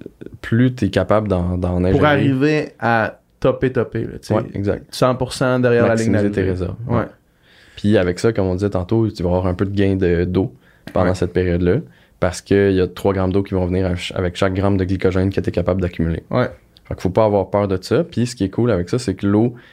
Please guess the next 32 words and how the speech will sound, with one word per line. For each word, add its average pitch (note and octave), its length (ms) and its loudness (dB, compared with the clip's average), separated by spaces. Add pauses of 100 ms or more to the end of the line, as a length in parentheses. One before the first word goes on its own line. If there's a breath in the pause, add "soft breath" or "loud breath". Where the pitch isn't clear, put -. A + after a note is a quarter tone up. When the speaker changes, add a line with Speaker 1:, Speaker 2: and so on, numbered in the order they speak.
(160 loud breath)
Speaker 1:
que G#2+ 80 2
t'accumules G2+ 520 2
va G#2+ 140 2
pouvoir G2 240 0
être - 120 -8
utilisée F#2+ 360 -4
pendant G#2 320 0
ta E2+ 140 -4
course B2 260 -2
pour - 200 -8
t'hydrater G2 680 -2
au B2+ 80 0
Speaker 2:
Ouais. B2 60 2
Speaker 1:
fur A2 140 2
et G2+ 40 2
à F#2+ 40 0
mesure G#2 380 0 (440 loud breath)
en G2 140 2
ayant F#2+ 220 2
moins G2+ 320 2
besoin G2+ 360 0
de F#2 320 2
boire. F#2 400 0
T'sais, - 140 -10
fait - 140 -10
que - 40 -20
c'est - 60 -10
comme C3 140 2
un F#2+ 180 4
deux G#2 140 2
en G2+ 200 2
un, A#2 280 0